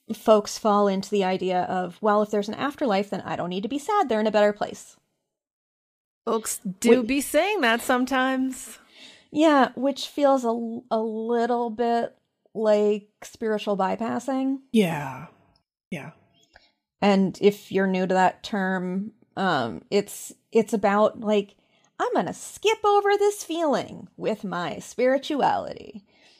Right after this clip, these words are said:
Speaker 1: And,
Speaker 2: It kinda
Speaker 1: and
Speaker 2: feels
Speaker 1: folks
Speaker 2: like toxic positivity.
Speaker 1: It's a little toxic positivity.
Speaker 2: Mm-hmm.
Speaker 1: Um, 'cause, 'cause you see this in all different cultures.
Speaker 2: Yeah.
Speaker 1: You know, it's, it's not,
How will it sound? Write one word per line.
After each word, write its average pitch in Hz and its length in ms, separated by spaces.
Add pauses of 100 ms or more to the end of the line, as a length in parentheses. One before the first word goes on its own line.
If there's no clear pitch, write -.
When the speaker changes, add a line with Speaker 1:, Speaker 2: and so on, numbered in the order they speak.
(260)
Speaker 1:
And, 214 460
Speaker 2:
It 339 100
kinda 403 160
Speaker 1:
and 339 100
Speaker 2:
feels 440 100 (140)
Speaker 1:
folks 381 120
Speaker 2:
like - 60
toxic - 400
positivity. 180 800 (640)
Speaker 1:
It's 480 180
a 605 180
little 571 220 (160)
toxic 466 260
positivity. 330 880
Speaker 2:
Mm-hmm. 330 560
Speaker 1:
Um, 233 280 (100)
'cause, 277 220 (100)
'cause 285 140
you 294 80
see 320 160
this 311 180
in 254 160
all 226 320
different 202 640 (500)
cultures. - 720
Speaker 2:
Yeah. 151 240 (840)
Speaker 1:
You 190 120
know, 165 360
it's, 202 220
it's 214 360
not, 214 260